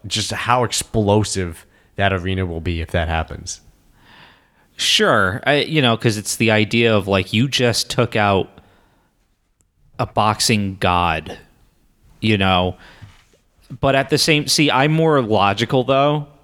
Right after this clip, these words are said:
Speaker 2: and I'm like, but there was, first off, there's an age difference, height difference, reach difference. The man's, re-, yeah, he's still physically good at what he does,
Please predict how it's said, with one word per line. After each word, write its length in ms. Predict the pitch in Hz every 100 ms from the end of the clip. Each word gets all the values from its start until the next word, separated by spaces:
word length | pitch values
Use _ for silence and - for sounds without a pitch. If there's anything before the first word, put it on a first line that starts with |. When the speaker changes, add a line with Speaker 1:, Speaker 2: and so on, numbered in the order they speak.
| _
Speaker 2:
and 580 | - 120 113 107 104 92 - _ _ - - -
I'm 180 | 113 113
like, 540 | 117 113 110 101 - - _ - - _ _ _ - -
but 200 | - 113
there 220 | 120 117
was, 280 | 117 110 - - _ _ -
first 280 | - 135 -
off, 140 | 110
there's 220 | - 107 95
an 140 | 107 -
age 420 | 117 127 139 -
difference, 460 | 120 101 - 90 -
height 420 | - 131 135 -
difference, 600 | 104 - - - - - - -
reach 380 | 135 139 - -
difference. 520 | 104 95 85 78 - - - - -
The 100 | 110
man's, 320 | 117 135 123
re-, 120 | 120 -
yeah, 260 | 143 147 98
he's 320 | 101 147 127
still 340 | - 156 143 123
physically 520 | - 127 117 123 110
good 320 | - 127 113
at 140 | 110 110
what 120 | 110
he 100 | 101
does, 340 | 101 120 104